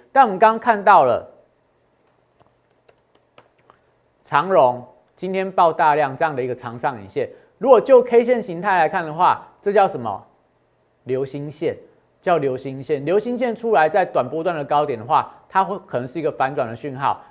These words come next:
所以下礼拜叫你去追长荣，你会不会怕？如果你手上这个一百二、一百三、一百四、一百五买的人，现在可能还好嘛，因为离你的成本很远。但如果你今天高点一百六十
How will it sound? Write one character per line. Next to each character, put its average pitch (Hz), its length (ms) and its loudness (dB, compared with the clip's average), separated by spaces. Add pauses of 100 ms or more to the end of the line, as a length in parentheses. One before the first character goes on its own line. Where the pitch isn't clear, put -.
所 262 120 6
以 262 160 10 (160)
下 294 260 4
礼 180 120 -2
拜 233 180 4
叫 220 160 2
你 165 60 -4
去 208 80 -4
追 196 180 -2
长 156 220 -6
荣， 143 160 -8
你 117 60 -12
会 143 120 -4
不 135 80 -4
会 135 80 -2
怕？ 131 320 -6 (460)
如 214 140 0
果 254 100 6
你 233 100 0
手 190 240 -2
上 180 240 0
这 180 120 -10
个 160 260 0 (380)
一 240 120 -6
百 151 320 4
二、 202 160 4
一 214 40 0
百 156 200 0
三、 165 180 -4
一 175 60 -8
百 - 180 -2
四、 - 180 -10
一 165 40 -8
百 139 180 -2
五 143 80 -2
买 117 180 -6
的 104 80 -8
人， 101 200 -8
现 160 120 -4
在 160 80 -4
可 131 140 -10
能 110 80 -16
还 117 220 -6
好 113 160 -8
嘛， 107 160 -12
因 165 60 -8
为 175 80 -4
离 147 120 -8
你 147 140 -10
的 120 40 -8
成 127 200 -12
本 113 100 -10
很 113 220 -14
远。 120 120 -4 (280)
但 262 160 0
如 247 80 2
果 233 80 6
你 160 140 -6
今 208 280 -8
天 208 220 0
高 185 260 2
点 143 200 -6
一 185 60 -14
百 131 260 0
六 165 280 0
十 139 520 -10